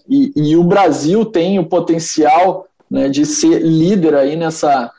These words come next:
revolução, digamos assim, da matriz energética mundial a partir dos biocombustíveis, né? É, hoje a gente tem um programa nacional, né, de fomento aos biocombustíveis, que se chama RenovaBio,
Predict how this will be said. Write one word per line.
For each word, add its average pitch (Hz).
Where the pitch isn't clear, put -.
revolução, 175
digamos 147
assim, 147
da 156
matriz 156
energética 156
mundial 143
a 160
partir 160
dos 160
biocombustíveis, 147
né? 135
É, 147
hoje 170
a 170
gente 180
tem 170
um 170
programa 160
nacional, 156
né, 156
de 156
fomento 156
aos 139
biocombustíveis, 147
que -
se -
chama 151
RenovaBio, 165